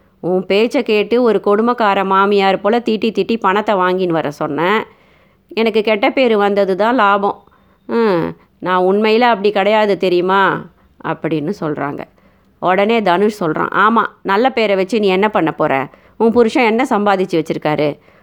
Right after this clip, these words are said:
கழுத்து வரைக்கும் கடன் நெருக்குது, என்ன பண்ண சொல்ற?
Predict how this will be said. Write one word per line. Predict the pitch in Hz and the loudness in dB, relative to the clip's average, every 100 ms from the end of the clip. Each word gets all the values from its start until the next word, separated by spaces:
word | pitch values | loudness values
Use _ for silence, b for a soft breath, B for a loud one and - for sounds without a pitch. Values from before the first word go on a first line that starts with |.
| b b _ | b b _
கழுத்து | 196 214 247 233 | 2 2 2 2
வரைக்கும் | 190 190 240 | 2 2 0
கடன் | 214 165 202 190 | 0 0 0 0
நெருக்குது, | 170 190 190 208 165 170 - - _ | -2 -4 -4 -2 0 0 0 -6 _
என்ன | - 226 302 | -4 -2 0
பண்ண | 277 196 185 | 0 0 0
சொல்ற? | 170 147 156 | -2 -2 -4